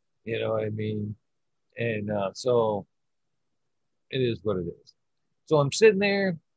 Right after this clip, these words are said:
with the tile guys, and that was the lead that I had. My dad was a tile guy.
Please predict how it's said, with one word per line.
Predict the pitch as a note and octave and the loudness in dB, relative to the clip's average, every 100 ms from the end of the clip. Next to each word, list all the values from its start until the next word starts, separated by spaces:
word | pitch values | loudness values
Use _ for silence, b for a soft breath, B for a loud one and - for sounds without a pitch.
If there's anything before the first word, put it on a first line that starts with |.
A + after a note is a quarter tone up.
| _ - | _ -4
with | C#3 | -4
the | C3 | -2
tile | - C#3 C#3 B2 | -4 0 0 0
guys, | G#2+ F#2 E2+ E2+ - - - | 0 -2 -6 -12 -18 -20 -12
and | A2 | -2
that | C#3 | 0
was | C#3+ C3 | 0 -2
the | B2 | -4
lead | A2 C3 F3 A2+ | -4 -4 -6 -6
that | F#2 | -6
I | E2+ | -6
had. | E2+ E2 D#2+ - _ _ | -6 -8 -10 -14 _ _
My | G2 | -10
dad | G#2 G#2+ G2+ | -6 -6 -6
was | G2 | -10
a | _ - | _ -10
tile | G#2+ A2 F#2+ | -8 -8 -10
guy. | D#2 | -16